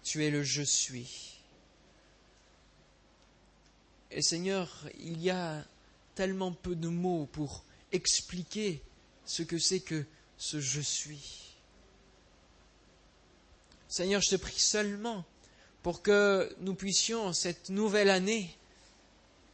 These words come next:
comprendre, réaliser, toucher du doigt ta présence. Que tu sois là, Seigneur.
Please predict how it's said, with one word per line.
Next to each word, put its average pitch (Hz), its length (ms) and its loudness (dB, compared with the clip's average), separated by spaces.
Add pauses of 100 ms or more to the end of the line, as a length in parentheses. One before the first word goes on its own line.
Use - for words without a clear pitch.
(220)
comprendre, 214 840 2 (560)
réaliser, 262 760 4 (960)
toucher 302 540 4
du 208 160 -2
doigt 240 340 6 (720)
ta 185 120 0
présence. 147 1000 0 (640)
Que 202 100 0
tu 202 200 0
sois 175 280 0
là, 156 280 -2
Seigneur. - 640 -4